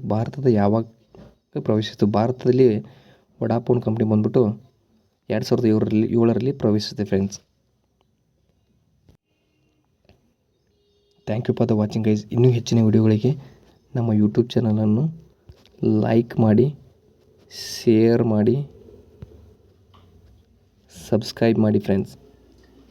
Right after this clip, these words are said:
ಇನ್ನೂ ಯಾರು ನಮ್ಮ YouTube ಚಾನಲ್‌ನು ಸಬ್ಸ್ಕ್ರೈಬ್ ಮಾಡಿಲ್ಲ, ಈಗಲೇ ಹೋಗಿ ಲೈ-, ಸಬ್ಸ್ಕ್ರೈಬ್ ಮಾಡ್ಕೊಳ್ಳಿ. ಮತ್ತು ಮುಂದಿನ ಶಿಫ್ಟ್‌ಗಳ ಪ್ರಶ್ನೋತ್ತರಗಳಿಗಾಗಿ ನಮ್ಮ YouTube ಚಾನಲ್ ಡೈಲಿ ವಿಸಿಟ್ ಮಾಡಿ ಫ್ರೆಂಡ್ಸ್. Thank you for the watching guys.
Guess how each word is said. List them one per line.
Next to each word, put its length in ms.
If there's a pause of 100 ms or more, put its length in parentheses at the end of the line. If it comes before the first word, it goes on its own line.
(760)
ಇನ್ನೂ 160
ಯಾರು 220
ನಮ್ಮ 220 (840)
YouTube 260
ಚಾನಲ್‌ನು 340
ಸಬ್ಸ್ಕ್ರೈಬ್ 380
ಮಾಡಿಲ್ಲ, 200
ಈಗಲೇ 200
ಹೋಗಿ 220
ಲೈ-, 220 (120)
ಸಬ್ಸ್ಕ್ರೈಬ್ 440
ಮಾಡ್ಕೊಳ್ಳಿ. 360 (840)
ಮತ್ತು 240
ಮುಂದಿನ 380 (640)
ಶಿಫ್ಟ್‌ಗಳ 380
ಪ್ರಶ್ನೋತ್ತರಗಳಿಗಾಗಿ 880
ನಮ್ಮ 220
YouTube 300
ಚಾನಲ್ 300 (840)
ಡೈಲಿ 320 (100)
ವಿಸಿಟ್ 360
ಮಾಡಿ 160
ಫ್ರೆಂಡ್ಸ್. 320 (720)
Thank 160
you 120
for 140
the 100
watching 300
guys. 260